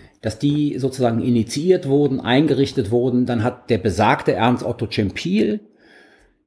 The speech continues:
als er von Marburg nach Frankfurt gewechselt ist, äh, die sogenannte Hessische Stiftung, oder sogenannte, die gibt's ja heute noch, Hessische Stiftung für Friedens- und Konfliktforschung gegründet. Das heißt, in den siebziger Jahren, Erinnerung,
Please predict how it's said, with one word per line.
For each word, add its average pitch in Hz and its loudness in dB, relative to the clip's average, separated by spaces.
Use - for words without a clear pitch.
als 117 2
er 123 2
von 117 2
Marburg 175 4
nach 123 0
Frankfurt 160 2
gewechselt - 0
ist, 139 -2
äh, 120 4
die 113 0
sogenannte 120 0
Hessische 135 0
Stiftung, 120 0
oder 76 -12
sogenannte, 87 -4
die 78 -8
gibt's - -10
ja 90 0
heute 95 0
noch, - -8
Hessische 120 0
Stiftung - -2
für 120 -8
Friedens- - -2
und 113 -4
Konfliktforschung 117 0
gegründet. 101 0
Das 117 0
heißt, 139 4
in 151 4
den 123 6
siebziger 147 2
Jahren, 160 4
Erinnerung, 190 0